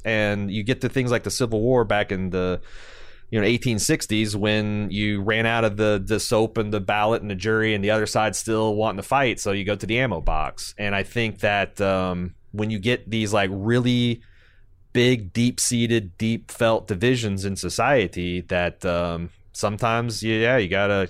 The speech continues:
you gotta go to the mattresses, whether that's politically, whether that's, uh, through labor, um, through striking, general strikes, uh, whether it's through, you know, bombing,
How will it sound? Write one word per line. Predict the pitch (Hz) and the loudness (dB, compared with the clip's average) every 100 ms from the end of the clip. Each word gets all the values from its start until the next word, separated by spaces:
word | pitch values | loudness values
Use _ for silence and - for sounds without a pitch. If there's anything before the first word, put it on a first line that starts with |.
| - | -6
you | 92 | -2
gotta | 104 98 | -2 2
go | 110 | 0
to | 101 | 0
the | 95 | -2
mattresses, | 110 131 - 78 71 90 | -2 -4 -8 -8 -8 -4
whether | 87 92 | -2 -2
that's | 90 | -2
politically, | - 92 104 - 120 123 | -2 0 0 -2 -2 -2
whether | 98 82 80 | -2 -4 -4
that's, | 87 85 - - - 85 | -2 -2 -4 -10 -10 -6
uh, | 80 85 | -4 -4
through | 98 90 90 | -6 -6 -2
labor, | 98 101 110 117 - - - - | -2 0 0 0 -4 -16 -20 -18
um, | - 87 87 85 | -6 -4 -2 -4
through | 87 92 | -6 -6
striking, | - 113 113 117 113 | -2 0 0 0 -4
general | 95 104 104 | -2 -2 -2
strikes, | - 110 110 123 - - | -2 0 2 0 -6 -8
uh, | 90 90 90 | -4 -2 0
whether | 92 98 107 | 0 0 0
it's | 104 - | -2 -4
through, | 104 107 107 107 | -2 0 2 0
you | 92 101 | 0 0
know, | 104 | 0
bombing, | 104 87 98 117 113 110 | -2 0 0 0 -2 -4